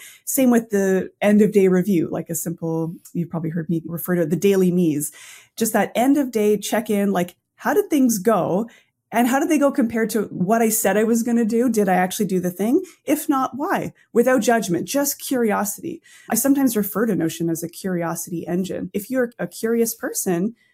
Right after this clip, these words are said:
you can really use Notion as a tool to get curious about yourself, your own behavior, your team processes. Like, "Interesting, why is this working? What works really well?" And I'm just optimizing for those things that are working well and just noticing where there's tension and trying to design that out of the system.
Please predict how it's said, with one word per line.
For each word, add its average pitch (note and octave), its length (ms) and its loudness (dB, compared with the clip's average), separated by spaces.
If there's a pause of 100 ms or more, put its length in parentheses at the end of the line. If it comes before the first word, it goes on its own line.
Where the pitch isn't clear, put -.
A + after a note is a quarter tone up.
(140)
you B3+ 220 0
can G4 400 -2 (280)
really B3+ 360 2
use A#3+ 320 2
Notion A3+ 280 0
as G3 140 0
a F#3 60 -2
tool B3 400 -4
to A#3 120 0
get - 200 -4
curious G#3 360 -2
about F#3 240 -4
yourself, A3+ 480 -4
your F#3 140 -4
own F3+ 140 0
behavior, G3+ 560 -2
your E3+ 200 -2
team A3+ 320 -2
processes. A3 720 -2
Like, F#3 200 -4 (240)
"Interesting, F#3 560 -2
why G3 160 -2
is G3+ 100 -2
this G3 180 -8
working? F#3+ 380 -4 (300)
What F3 260 -2
works G#3+ 220 -2
really G#3 160 2
well?" F#3 400 0 (180)
And F#3+ 140 0
I'm F3+ 100 2
just G3+ 300 -2
optimizing G3 680 -2
for F#3 120 -4
those F3+ 180 -2
things F3+ 220 0
that F#3 100 -4
are F3+ 80 -2
working F3 320 -6
well D4+ 280 -4 (280)
and G3+ 100 0
just G#3 200 -2
noticing G3+ 400 2
where F#3+ 120 0
there's F3+ 180 -2
tension F3+ 540 -2
and F#3 140 0
trying F3 300 -4
to F3 180 -4
design E3 500 -4
that E3 240 -8
out - 320 -6
of E3 120 -6
the D#3 80 -6
system. - 480 -10